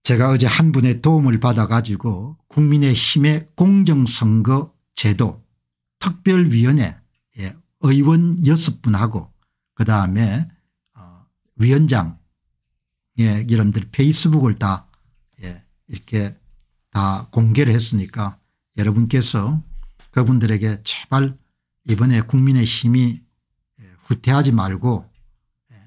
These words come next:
위조 투표지 제조를 하는 데 사용되는 투표관리관 인쇄 도장을 막아주십사 이렇게 여러분들이 글로 남기시고 격려도 해주시면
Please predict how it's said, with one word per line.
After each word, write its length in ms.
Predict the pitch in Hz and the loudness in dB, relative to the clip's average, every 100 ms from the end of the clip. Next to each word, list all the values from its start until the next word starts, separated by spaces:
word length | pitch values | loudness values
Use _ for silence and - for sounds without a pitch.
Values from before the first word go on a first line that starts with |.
| _ _ | _ _
위조 360 | 117 113 135 135 | -2 2 0 0
투표지 480 | - - 120 107 | -4 -2 -2 -2
제조를 420 | - 107 107 123 110 | 0 -2 0 0 0
하는 540 | 110 110 98 117 160 - _ _ | 0 -2 0 -2 -4 -8 _ _
데 100 | 104 | -4
사용되는 720 | - 101 104 143 101 117 - - _ _ _ _ _ _ | -2 -2 0 0 0 -2 -2 -10 _ _ _ _ _ _
투표관리관 880 | - - - 113 107 104 113 107 - | -6 -4 -2 -2 0 0 0 0 0
인쇄 360 | 151 151 160 | 2 2 0
도장을 400 | 123 107 107 104 95 | 0 0 0 -2 0
막아주십사 880 | 117 127 117 104 - - 101 82 - | 0 0 -2 -6 -10 -10 -10 -10 -4
이렇게 300 | 123 117 113 | -4 0 0
여러분들이 680 | 110 95 87 98 92 135 - _ _ _ _ | -2 -4 -8 -10 -10 -10 -14 _ _ _ _
글로 300 | 135 127 131 | 0 2 2
남기시고 640 | 123 131 117 - 110 104 | 2 2 2 0 -2 -2
격려도 380 | - 135 139 123 | 0 2 2 0
해주시면 600 | 95 95 - 113 87 101 | -2 -4 -4 -4 -6 -10